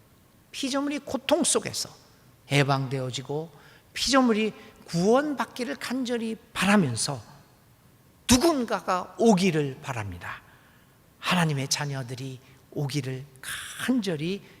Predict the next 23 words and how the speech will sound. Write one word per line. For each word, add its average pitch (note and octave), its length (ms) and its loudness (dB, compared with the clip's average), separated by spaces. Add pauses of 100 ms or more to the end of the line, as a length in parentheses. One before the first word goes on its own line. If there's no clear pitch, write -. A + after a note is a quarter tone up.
(140)
기다리고 C3 640 -6
있습니다. - 600 -4 (880)
누가 F3+ 260 2
와, E3 180 -2
누구든지 F#3+ 520 -6
누가 G3+ 360 -2
와야 G#3 280 -2
합니다. E3 360 -10 (280)
그 E3 380 2
누구가 E3 560 0 (500)
우리 D#3 100 -4
순천 D3+ 520 -4
중앙교회가 C3 920 -6 (640)
될 C#3+ 120 0
수는 B2 260 0
없을까요? - 560 -6 (1500)
그 A#3+ 160 4
어느 A#3+ 240 8
교회가 G#3 480 4 (600)
무슨 E3+ 280 6
짓을 A3+ 280 4
하더라도 E3+ 460 -8 (840)
우리는 D3 300 0